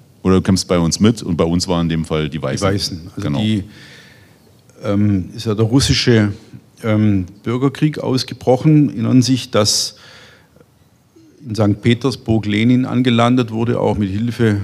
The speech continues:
Speaker 2: ähm, der Deutschen, weil die sich eben den endgültigen Zusammenbruch beziehungsweise eben das Kriegsende im Osten erhofft haben, um mit frischen und freien Kräften dann im Westen die Entscheidung herbeizuführen.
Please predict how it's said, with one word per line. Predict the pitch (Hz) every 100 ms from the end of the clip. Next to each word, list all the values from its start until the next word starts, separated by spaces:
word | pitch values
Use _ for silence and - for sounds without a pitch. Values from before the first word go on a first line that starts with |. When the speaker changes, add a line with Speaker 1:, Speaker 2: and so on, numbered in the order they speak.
| 101 123 117
Speaker 2:
ähm, | 110 104 101 95 98 139 -
der | -
Deutschen, | 101 101 113 - 117
weil | 113
die |
sich | 101 107 -
eben | - 107 101
den | 101
endgültigen | 101 104 113 107 110 110 101
Zusammenbruch | - 101 101 120 113 120 113 - - - - -
beziehungsweise | - 110 104 104 98
eben | 107 95
das | 95
Kriegsende | - 117 120 - 110 104
im | 101 95
Osten | 110 - 117
erhofft | 92 95 113 -
haben, | 123 123 104 90
um | 107
mit | 98 -
frischen | 117 110 117 104
und | 101
freien | - 101 101 95
Kräften | 98 101 - 113
dann | 101
im | 95 92
Westen | 95 - -
die | 107
Entscheidung | 98 - 98 127
herbeizuführen. | 127 127 123 117 120 - 131 131